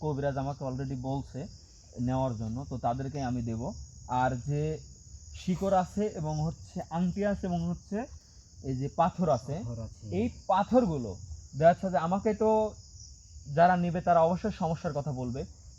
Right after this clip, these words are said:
Speaker 1: তো
Speaker 2: হ্যাঁ।
Speaker 1: সেই সমস্যা অনুযায়ী আমি আপনাকে আবারও ডাকবো, ডাকার পরে আপনাকে বলবো যে আসলে এই সমস্যার জন্য উনি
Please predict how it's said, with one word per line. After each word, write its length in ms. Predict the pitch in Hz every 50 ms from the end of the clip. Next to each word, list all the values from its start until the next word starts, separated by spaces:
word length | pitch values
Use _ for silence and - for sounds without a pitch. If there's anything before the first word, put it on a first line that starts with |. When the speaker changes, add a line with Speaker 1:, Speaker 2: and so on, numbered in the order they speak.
| - - 110
Speaker 1:
তো 80 | 113
Speaker 2:
হ্যাঁ। 240 | 120 117 - - 107
Speaker 1:
সেই 220 | 214 233 269 277 226
সমস্যা 520 | - 202 202 208 233 240 - - 240 220
অনুযায়ী 560 | 214 196 196 190 190 170 180 180 156 135 120 - - -
আমি 360 | - 160 185 202 226 262 294 254 -
আপনাকে 540 | - 165 170 - - 202 214 202 - 220 208
আবারও 420 | - - 156 170 185 220 233 240
ডাকবো, 440 | 202 170 135 123 120 107 107 95 78 - - - - - - - - - -
ডাকার 320 | 120 170 175 - 208 196 185
পরে 220 | 190 208 208 214
আপনাকে 380 | 190 170 - 175 185 185 202 190
বলবো 360 | 160 165 165 165 160 180 175
যে 160 | 160 185 208
আসলে 420 | - - 151 - - 220 220 220 202
এই 100 | 185 175
সমস্যার 540 | - - 170 170 196 185 - - 220 240 262 - - - - - - - 131
জন্য 200 | 151 170 175 180
উনি 220 | 170 156 156 175